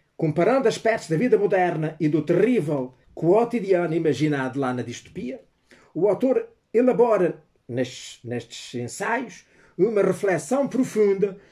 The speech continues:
sobre as principais ameaças à humanidade e os limites da desumanização,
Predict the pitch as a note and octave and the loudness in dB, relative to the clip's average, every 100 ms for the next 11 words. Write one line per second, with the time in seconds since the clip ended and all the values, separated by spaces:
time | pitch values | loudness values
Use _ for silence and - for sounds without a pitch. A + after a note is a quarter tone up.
0 | _ - - C#4+ D#4 D4+ B3 A#3+ A3+ - | _ -12 -2 0 2 2 4 4 2 2
1 | D4 D4 C#4 A#3+ - G#3+ G#3 E3 F#3 G#3 | 2 2 -2 -6 -4 0 0 0 0 0
2 | C#4 F3 D3 D3+ C#3 C3+ C3 D3+ F#3+ - | 0 -2 -2 0 0 -2 -2 -6 -10 -18
3 | _ _ _ _ D#3 G#3+ C#4+ - A#3 G3 | _ _ _ _ -2 0 2 0 0 2
4 | C4 C4 - C#3+ G3 F3 C3 B2+ C4 B3+ | 2 0 -6 -2 2 2 -2 2 4 4
5 | A#3+ B3+ G#3 F3+ F#3+ F3+ F#3+ | 4 4 2 0 -2 -2 -4